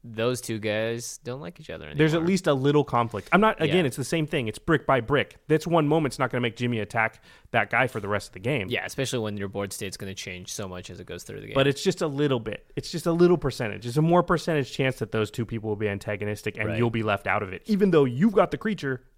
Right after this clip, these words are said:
Speaker 2: you're gonna swing, but you set up this situation where some other guy is commanding it.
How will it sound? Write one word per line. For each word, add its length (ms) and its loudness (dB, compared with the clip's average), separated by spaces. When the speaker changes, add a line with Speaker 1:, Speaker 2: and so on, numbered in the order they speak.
Speaker 2:
you're 220 4
gonna 220 4
swing, 420 0
but 160 4
you 160 4
set 220 2
up 100 -4
this 140 -2
situation 600 0
where 100 0
some 200 4
other 180 2
guy 220 2
is 120 -2
commanding 440 -2
it. 120 -16